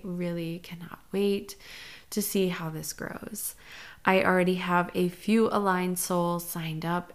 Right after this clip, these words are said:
and we will have been starting this week, um, in the new year. And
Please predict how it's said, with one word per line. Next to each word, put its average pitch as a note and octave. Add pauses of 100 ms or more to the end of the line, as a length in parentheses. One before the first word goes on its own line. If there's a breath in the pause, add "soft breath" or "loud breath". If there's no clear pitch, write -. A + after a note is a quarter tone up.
and E3+
we F3
will F3
have D#3+
been E3
starting F#3+
this F3+
week, A3 (100)
um, F3
in E3+
the E3+
new E3
year. G#3+ (720 loud breath)
And F#3+